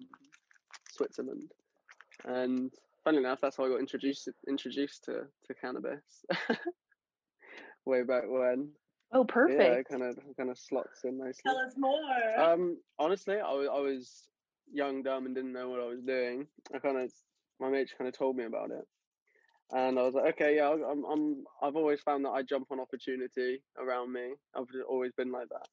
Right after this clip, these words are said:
Speaker 1: And
Speaker 2: Mm-hmm.
Speaker 1: so I was like, "Okay, I'll give it a go." I just remember everything being really fucking funny. <laughs> Really, really funny.
Speaker 2: <laughs>
Speaker 1: The cold was not a problem, and it was fucking cold.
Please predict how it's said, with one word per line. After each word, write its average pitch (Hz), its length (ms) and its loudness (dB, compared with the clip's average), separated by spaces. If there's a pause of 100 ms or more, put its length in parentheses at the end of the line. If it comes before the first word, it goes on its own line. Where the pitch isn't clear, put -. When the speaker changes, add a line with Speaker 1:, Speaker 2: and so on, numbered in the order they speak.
(540)
Speaker 1:
And 131 640 4
Speaker 2:
Mm-hmm. - 220 -20 (120)
Speaker 1:
so - 140 -8
I - 20 -2
was 139 60 0
like, 170 160 0
"Okay, 135 100 2
I'll 127 140 4
give 131 120 2
it 117 80 0
a 131 60 0
go." 123 200 4
I 147 40 4
just 170 140 0
remember 170 200 6
everything 139 280 2
being 127 200 2
really 139 260 4
fucking - 360 -14
funny. - 320 -8 (1080)
<laughs> 175 280 2
Really, 180 420 8
really 170 340 6
funny. 139 500 0
Speaker 2:
<laughs> - 360 2
Speaker 1:
The 151 60 -2
cold 165 380 2
was 151 200 0
not 170 280 0
a 143 40 -4
problem, 135 580 -4
and 139 100 -2
it 120 100 -4
was 135 260 -6
fucking 131 440 -8
cold. 120 440 -2